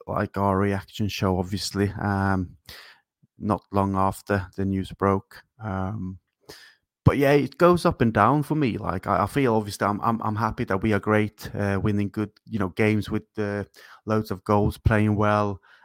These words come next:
uh, top of the league, you know, in all the competitions and, you know, in for a great spring.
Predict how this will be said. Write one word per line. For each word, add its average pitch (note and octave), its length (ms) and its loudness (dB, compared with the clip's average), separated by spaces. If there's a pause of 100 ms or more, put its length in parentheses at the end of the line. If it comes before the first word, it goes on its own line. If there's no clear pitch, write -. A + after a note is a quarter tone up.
(120)
uh, G2 240 -2
top G#2+ 200 -2
of F#2+ 80 -4
the G#2 80 0
league, G#2 400 -2 (240)
you G#2 100 -2
know, F#2+ 120 0
in G#2+ 180 2
all G#2+ 160 4
the G#2+ 80 -2
competitions G#2+ 840 -6
and, G#2 160 -4
you G#2+ 60 -4
know, G#2 180 0
in G#2+ 160 2
for - 160 -4
a G#2 60 2
great G#2 340 0
spring. G#2+ 540 0